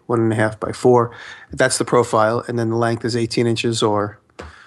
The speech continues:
in the video, you'll see I kinda drop the piece into camera in the beginning and it falls like a baseball bat. And it was about thirty inches by one and a half by three.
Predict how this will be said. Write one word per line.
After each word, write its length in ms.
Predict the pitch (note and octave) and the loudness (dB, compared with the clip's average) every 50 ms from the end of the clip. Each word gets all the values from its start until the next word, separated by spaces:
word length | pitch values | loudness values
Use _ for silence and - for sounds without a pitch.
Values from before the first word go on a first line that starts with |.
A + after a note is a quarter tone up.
| - - _ _ - | -20 -20 _ _ 0
in 140 | E3 D3 C3+ | 2 4 6
the 80 | C3+ B2+ | 6 6
video, 320 | B2+ D#3+ D#3+ E3 D3 C#3 | 4 4 6 6 6 6
you'll 160 | C3 C3 C3 | 4 4 2
see 180 | B2 - C#3+ C#3 | 0 2 2 2
I 80 | B2+ A#2+ | 2 2
kinda 260 | - - C3 A#2+ A#2 | 0 -2 -2 -2 -2
drop 360 | A2+ - B2+ A#2+ A#2+ - - | -2 2 2 2 2 2 -2
the 80 | C3 A#2+ | -8 -8
piece 280 | - C3+ B2 A2 - | -6 -6 -6 -4 -4
into 240 | B2 A#2 A2+ - A#2 | -4 -6 -4 -6 -8
camera 400 | - - A#2+ A#2 A#2 A#2 A2+ A2+ | -4 -2 0 0 0 0 0 -2
in 80 | G#2+ G#2+ | -2 -4
the 80 | A2 | -4
beginning 360 | A2 A2 A2 B2 A#2 A2+ A2 | -6 -4 -4 -2 -2 -2 -4
and 80 | G#2+ G#2 | -6 -8
it 40 | G#2 | -10
falls 360 | - - B2+ A#2 A#2 A#2 A2 | -4 0 2 4 4 4 2
like 100 | A2+ G#2+ | 0 -4
a 60 | G#2+ | -2
baseball 400 | A2 A#2 A#2 A#2 - - G#2+ G#2 | -2 0 -2 0 0 0 0 2
bat. 340 | A2 G#2 G2+ G2+ G2+ - _ - - - _ - | 2 2 0 0 -2 -4 _ -20 -20 -20 _ -2
And 120 | - A#2+ B2 | 0 2 2
it 80 | B2+ | 4
was 140 | C3 B2 B2+ | 4 4 2
about 440 | C#3 C3 C#3 C3+ C3 B2 - - - | 4 4 4 4 4 2 -2 -2 2
thirty 260 | D3 C#3 C3+ C3+ C3 | 2 4 4 4 0
inches 540 | C3 B2+ - - C3+ C3 B2+ C3 - - - _ | 0 -2 -2 -4 -4 -4 -6 -8 -12 -16 -18 _
by 720 | B2 A2+ A2+ A#2 A2 A2 G#2+ A2 G#2+ G#2+ G#2+ G#2+ G#2+ G#2+ G#2+ _ _ _ _ _ _ _ _ - | -18 -8 -4 -2 -2 0 -2 -4 -6 -8 -8 -10 -12 -14 -14 _ _ _ _ _ _ _ _ -6
one 180 | - A#2+ A#2+ | -4 -2 -2
and 100 | A#2 A2+ | -2 -2
a 60 | A2+ | -2
half 240 | A#2 A2 G#2+ - - | -2 -2 -2 -4 -2
by 140 | - G#2+ G2 | -4 -4 -4
three. 540 | - - - - A2 G#2 F2+ F2 E2+ - _ | -4 -10 -10 -8 -6 -6 -6 -6 -10 -16 _